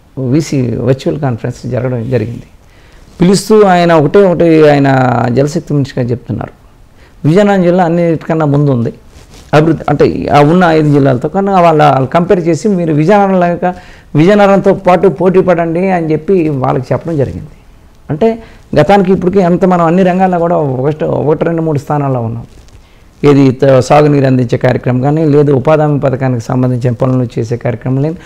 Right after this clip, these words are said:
లేదు తాగునీరు అందించే కార్యక్రమం కానీ, రహదారులు కానివ్వండి, ఇవన్నీ కూడా ముందున్నాం. కనుక కేంద్ర మంత్రి గారే ఆయన ఓపెన్గా, ఆ, దేశమంతా చూస్తున్న వీసీలోనే ఆయన చెప్పడం జరిగింది.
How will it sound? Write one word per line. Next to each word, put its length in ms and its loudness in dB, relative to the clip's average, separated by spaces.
లేదు 180 2
తాగునీరు 480 4
అందించే 340 0
కార్యక్రమం 440 -2
కానీ, 300 -8
రహదారులు 440 0
కానివ్వండి, 380 -4
ఇవన్నీ 300 -2
కూడా 240 -2
ముందున్నాం. 600 0
కనుక 160 2
కేంద్ర 540 2
మంత్రి 220 0
గారే 300 2
ఆయన 160 -2
ఓపెన్గా, 720 2
ఆ, 100 0
దేశమంతా 840 2
చూస్తున్న 300 -2
వీసీలోనే 520 2
ఆయన 100 -2
చెప్పడం 260 -6
జరిగింది. 340 -8